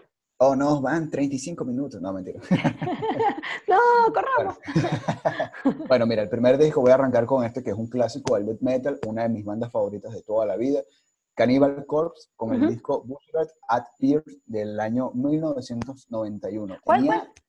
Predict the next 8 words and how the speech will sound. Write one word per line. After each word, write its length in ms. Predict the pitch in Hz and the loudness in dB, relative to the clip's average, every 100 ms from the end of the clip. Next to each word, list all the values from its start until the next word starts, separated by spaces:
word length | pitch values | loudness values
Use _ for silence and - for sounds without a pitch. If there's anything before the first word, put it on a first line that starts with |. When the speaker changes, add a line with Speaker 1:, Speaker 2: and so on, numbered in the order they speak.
| _ _ _ _ _ _ - | _ _ _ _ _ _ -6
Speaker 1:
Butchered 480 | 123 165 160 180 | -2 2 2 2
Speaker 2:
¿Qué? 80 | 175 - | 0 -4
Speaker 1:
at 160 | 240 - 240 | -4 -4 -2
Birth. 160 | 262 | 2
Speaker 2:
Ah, 320 | 269 294 320 269 | 4 2 0 -2
ya, 240 | 208 214 226 | -2 -2 -2
claro. 500 | 208 220 226 202 190 _ _ _ _ _ _ _ | -4 -2 -4 -8 -14 _ _ _ _ _ _ _
Speaker 1:
Tenía 440 | 127 135 160 180 | -4 0 0 -2